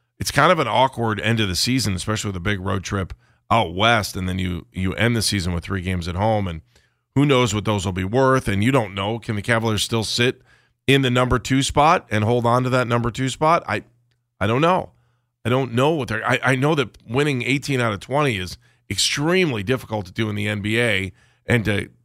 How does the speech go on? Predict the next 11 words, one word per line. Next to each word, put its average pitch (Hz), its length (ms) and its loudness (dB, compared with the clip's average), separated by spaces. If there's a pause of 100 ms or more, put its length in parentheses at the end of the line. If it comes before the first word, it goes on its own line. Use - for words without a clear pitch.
continue 147 440 0
to 113 100 -2
win 123 240 0
at 95 160 -6
that 117 400 2
rate, 107 500 0 (360)
I 113 80 4
think 117 180 0
is 98 120 -6
highly 127 500 2
improbable. 95 760 -2